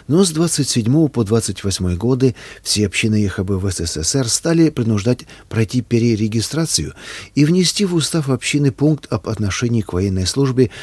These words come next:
в духе принятых в двадцать шестом году решений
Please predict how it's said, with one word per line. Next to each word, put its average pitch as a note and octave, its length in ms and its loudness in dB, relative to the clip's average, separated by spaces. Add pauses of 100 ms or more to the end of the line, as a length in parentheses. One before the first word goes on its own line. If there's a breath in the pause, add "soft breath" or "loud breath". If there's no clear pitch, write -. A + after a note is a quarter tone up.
(200 loud breath)
в A#2+ 60 -2
духе D#3+ 320 0
принятых A#2 500 0
в G2+ 80 -12
двадцать F#2 320 -4
шестом F2+ 360 -4
году F#2+ 200 -4
решений B2 400 0